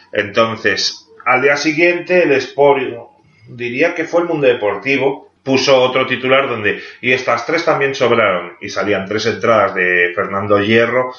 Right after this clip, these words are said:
criminales a, a Rivaldo, a, a Giovanni. Entonces, esa temporada, como hemos dicho, el Madrid se torció bastante, no jugaba nada,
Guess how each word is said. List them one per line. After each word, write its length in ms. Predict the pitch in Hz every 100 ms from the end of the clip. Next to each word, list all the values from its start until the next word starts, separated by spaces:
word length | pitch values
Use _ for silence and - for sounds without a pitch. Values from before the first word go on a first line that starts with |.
| - _
criminales 600 | 110 98 95 95 98 101
a, 840 | 104 92 90 90 85 90 87 87 87
a 80 |
Rivaldo, 760 | 90 90 101 117 120 123 123 123
a, 640 | 101 92 92 87 95 - -
a 140 | 101
Giovanni. 640 | 98 92 104 117 120 120 -
Entonces, 420 | 110 110 107 104
esa 440 | 117 139 127 123 123
temporada, 520 | 120 120 143 156 151
como 180 | 123 113
hemos 240 | 117 117
dicho, 440 | 143 139 160 160 - _ _ -
el 180 | - 92
Madrid 400 | 90 92 107 110
se 160 | - 101
torció 340 | 92 87 -
bastante, 800 | 95 98 131 127 127 131 135 135 - - -
no 240 | 95 95 95
jugaba 500 | 110 95 92 92 104
nada, 640 | 117 123 123 127 127